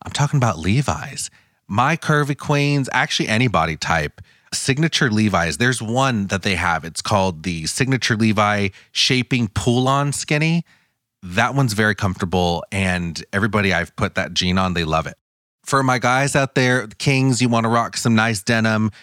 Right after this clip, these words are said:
you can't go wrong with a classic Levi's, the five oh ones original fit. I love the fit of 'em. I like that style. It's a straight but tailored leg. It's very flattering on most dudes.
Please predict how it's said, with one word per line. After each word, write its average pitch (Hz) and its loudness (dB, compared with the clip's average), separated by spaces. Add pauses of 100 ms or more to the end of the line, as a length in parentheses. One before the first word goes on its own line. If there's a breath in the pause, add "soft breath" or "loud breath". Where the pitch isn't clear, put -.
(100)
you 101 2
can't 113 0
go 110 2
wrong 95 2
with 90 -2
a 85 -8
classic 110 -2
Levi's, 104 0
the - -6
five 101 0
oh 107 2
ones 92 0 (300 loud breath)
original 95 0
fit. 92 -2
I 95 0
love 92 0
the 90 -6
fit 123 0
of 127 0
'em. 120 0 (300 loud breath)
I 98 0
like 95 0
that 90 -2
style. 117 0
It's - -6
a - -2
straight 110 0
but - -8
tailored 104 0
leg. 101 0 (140 soft breath)
It's - -16
very 120 2
flattering 87 0
on 82 0
most 85 0
dudes. 71 -6